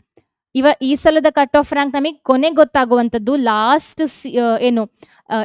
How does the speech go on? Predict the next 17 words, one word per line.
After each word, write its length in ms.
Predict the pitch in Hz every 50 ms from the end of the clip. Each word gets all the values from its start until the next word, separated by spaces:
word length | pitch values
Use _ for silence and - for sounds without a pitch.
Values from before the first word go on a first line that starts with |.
| -
ಎಂಟ್ರಿ 540 | - 262 269 277 - 294 285 277 262 220 - - _
ಆಗಿರೋರ 640 | - 240 247 247 233 220 254 247 254 254 247 240 240 247 240 233
ರ್ಯಾಂಕ್ 380 | 220 226 226 240 247 247 -
ಎಷ್ಟಿತ್ತು 480 | 247 233 220 - - 247 226 - - 220
ಅಂತ. 220 | 214 208 202 - 285 392 - _ _ _ _ _ _ _ _ _ _ _ _ _ _ _ _ -
So, 320 | - - - 339 - - _ _ _ _ _ _ _ _ _ _ _ _ _ _ _ -
ಆ, 300 | 233 226 226 226 226 226 208 - - _ _ -
this 160 | 262 330 320
is 120 | 415 415
the 140 | 339 302 311
last, 580 | 269 262 254 247 247 262 - - - - - - - _ _ _ _ _ _ _ _ _ _ _ _ _ _ _ _ _ -
this 160 | 285 254 -
is 100 | 311 277
the 140 | 220 277 254
last, 640 | 240 240 240 254 285 339 403 - - - - - 269
ಆ, 160 | 254 233 226
ವೆಟರ್ನರಿ, 720 | 220 214 247 247 233 262 247 247 254 254 247 254 262 -